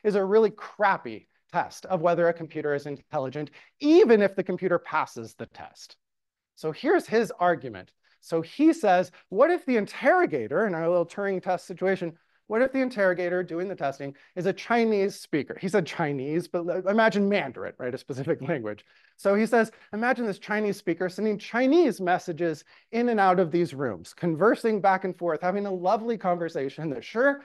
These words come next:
seems intelligent with a computer in one room. You don't know which room it is, right? But a computer happens to be in one room. And in the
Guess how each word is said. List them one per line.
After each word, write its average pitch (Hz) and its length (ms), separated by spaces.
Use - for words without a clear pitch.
seems 196 460
intelligent 147 760
with 160 160
a 175 260
computer 220 480
in 208 100
one 185 180
room. 180 240
You 208 100
don't 190 120
know 147 120
which 131 200
room 131 160
it 104 60
is, 117 160
right? 143 120
But 147 100
a 156 40
computer 214 360
happens 196 360
to 175 80
be 196 60
in 185 100
one 170 180
room. 170 260
And 190 80
in 214 140
the 214 140